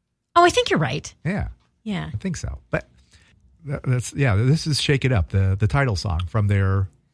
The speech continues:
Speaker 2: what was it, their fourth record?
Speaker 1: Uh,
Speaker 2: Something like that.
Speaker 1: I
Speaker 2: But it
Speaker 1: think
Speaker 2: was,
Speaker 1: so.
Speaker 2: it was all over the place. Th-, this album was just, uh, this, this was their,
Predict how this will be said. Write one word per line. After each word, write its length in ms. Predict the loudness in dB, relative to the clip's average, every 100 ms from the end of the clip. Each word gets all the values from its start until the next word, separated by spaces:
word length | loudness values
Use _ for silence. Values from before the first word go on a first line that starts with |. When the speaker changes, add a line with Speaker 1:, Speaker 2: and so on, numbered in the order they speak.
| -12
Speaker 2:
what 60 | -8
was 140 | -4
it, 80 | -2
their 80 | -2
fourth 340 | -2 -4 -4
record? 460 | -6 -6 -6 -8 -12 -20 _ _ _ -8
Speaker 1:
Uh, 560 | -6 -6 -6 -8 -6 -4
Speaker 2:
Something 140 | -4
like 140 | -4
that. 240 | -6 -10 -12 -18 -20 -20
Speaker 1:
I 40 | -4
Speaker 2:
But 120 | 0
it 20 | 2
Speaker 1:
think 80 |
Speaker 2:
was, 140 | 2 0
Speaker 1:
so. 60 | -2
Speaker 2:
it 40 |
was 160 | 0 2
all 220 | 0 0
over 160 | 0 -2
the 60 | -6
place. 460 | -10 -10 -12 _ _ _ _ _ _ _ _ -4
Th-, 140 | -4 0
this 180 | 0 2
album 260 | 0 0
was 140 | -2 -2
just, 280 | -4 -6 -14
uh, 60 | -20 -20 -20 _
this, 200 | -8 -8 -12 _ _ -4
this 160 | -2 0
was 160 | -2
their, 480 | 0 0 0 0 -2